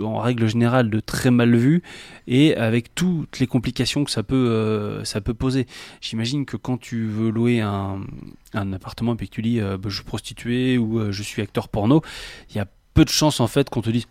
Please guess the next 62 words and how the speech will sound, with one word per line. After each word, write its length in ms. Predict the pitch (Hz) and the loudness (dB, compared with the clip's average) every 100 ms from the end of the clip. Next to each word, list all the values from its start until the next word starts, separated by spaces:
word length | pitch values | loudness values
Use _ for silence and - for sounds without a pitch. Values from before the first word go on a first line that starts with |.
| _ | _
Oui, 120 | 208 247 | 0 4
bien 160 | 170 | 4
sûr, 340 | - 285 262 165 | 4 4 4 6
euh, 220 | 143 143 | 4 4
vous 120 | 151 | 0
signez 280 | - 151 143 | 0 4 6
là, 120 | 214 | 6
la 120 | 180 | 6
caution, 340 | - 135 156 139 | 4 0 2 4
elle 80 | |
est 60 | 151 | 6
là. » 160 | 190 - - - - - | 4 0 -12 -18 -20 -6
Il 40 | |
y 20 | 110 | -2
a 40 | |
toujours 340 | 131 147 170 | 4 6 6
un 100 | 139 | 6
recul, 320 | 127 131 165 151 | 2 2 2 4
un 80 | |
mépris 340 | 120 117 - 170 | 4 0 -2 -4
qui 120 | 120 | -2
est 20 | |
fait 160 | 127 151 | 2 2
vis-à-vis 300 | 113 113 117 | 2 0 0
de 40 | |
ces 120 | - | -2
métiers-là, 420 | 110 107 113 139 151 | -2 -2 -2 0 0
et 60 | |
du 100 | 110 | -4
coup, 240 | - 165 139 | -2 0 0
euh, 300 | 107 107 110 | -2 -4 -4
bah, 340 | 110 110 110 | -4 -2 -4
le 580 | 104 71 107 - - 123 | -6 -8 -12 -20 -6 -2
but 140 | 127 | -2
du 100 | 135 | -2
bouquin, 280 | 123 - 156 | -2 0 -2
c'est 100 | - | -2
de 60 | - | -4
casser 260 | 127 - | 0 0
un 80 | 139 | 0
petit 140 | - | -4
peu 120 | 123 123 | -4 -2
ça, 220 | 165 165 - - - | 0 -2 -8 -18 -16
puis 80 | 127 | -8
de 60 | - | -2
se 60 | |
rendre 120 | 113 | -2
compte 200 | 127 160 | 0 0
que, 180 | - 135 | 2 0
bah, 300 | 139 120 120 | 2 0 0
euh, 340 | 113 113 113 98 | -2 -4 -6 -6
avant 240 | 107 117 | -6 -6
tout, 160 | - 151 | -6 -8
c'est 120 | 117 | -4
des 180 | 110 104 | -4 -2
humains 160 | 120 | -4
qui 140 | 147 110 | -4 -6
ont 20 | |
choisi 320 | - 107 127 | -6 -6 -4
d'utiliser 460 | 113 107 110 107 117 | -6 -8 -4 -2 -2
leur 240 | 107 - | -2 -4
corps, 320 | - 160 - | 0 0 -2